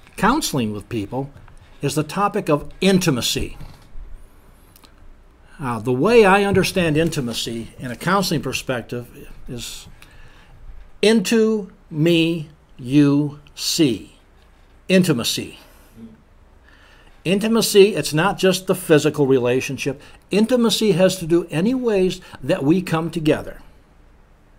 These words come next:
Well, it could be a lot of things. We could enjoy the same food or the same music or the same art. We could do a task together.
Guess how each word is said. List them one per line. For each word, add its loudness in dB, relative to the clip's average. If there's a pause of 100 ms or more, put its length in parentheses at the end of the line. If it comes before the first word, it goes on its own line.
(840)
Well, -4
it -4
could 0
be 4
a 8
lot 6
of 2
things. -4
We 4
could 0
enjoy 6
the 0
same 0
food 8
or 4
the 0
same -2
music 0
or -8
the -6
same -4
art. 2 (800)
We 2
could -2
do 6
a 4
task 0
together. 0